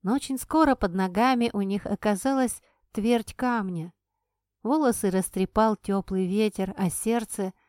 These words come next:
забилось в радостном предвкушении. Они стояли на вершине горы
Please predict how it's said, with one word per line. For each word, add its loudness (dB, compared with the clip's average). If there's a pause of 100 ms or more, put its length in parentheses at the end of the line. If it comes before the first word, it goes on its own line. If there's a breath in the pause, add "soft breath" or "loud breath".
(140)
забилось 0
в 0
радостном -2
предвкушении. -8 (1000)
Они 4
стояли 4
на 2
вершине -2
горы 0